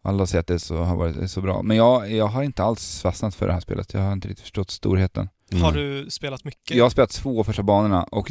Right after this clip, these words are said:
Speaker 1: i rytmspel så brukar jag alltid bli insupen direkt. Alltså
Speaker 2: Mm.
Speaker 1: när jag gillar det, då är jag, då är jag där. Och så kör jag bara rakt igenom det här.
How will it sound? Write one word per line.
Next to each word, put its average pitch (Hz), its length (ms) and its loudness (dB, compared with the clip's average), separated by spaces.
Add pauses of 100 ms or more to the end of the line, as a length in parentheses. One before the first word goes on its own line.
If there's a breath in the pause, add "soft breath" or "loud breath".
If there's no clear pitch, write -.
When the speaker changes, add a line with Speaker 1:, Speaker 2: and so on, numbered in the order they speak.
(120)
Speaker 1:
i 131 280 6
rytmspel 101 480 0
så - 120 -6
brukar 104 220 4
jag - 80 2
alltid 95 280 2
bli 104 100 6
insupen 98 520 4
direkt. - 460 0
Alltså 95 160 -6
Speaker 2:
Mm. 104 40 4
Speaker 1:
när 101 80 6
jag 104 100 8
gillar 107 280 6
det, 85 60 2
då 95 80 2
är 98 60 6
jag, 82 200 6
då 101 80 2
är 98 40 8
jag 92 100 8
där. 82 180 4
Och 87 80 -2
så - 100 -4
kör 87 240 2
jag 85 120 0
bara 82 280 0
rakt 90 220 2
igenom 82 240 -4
det 92 60 -2
här. - 160 -4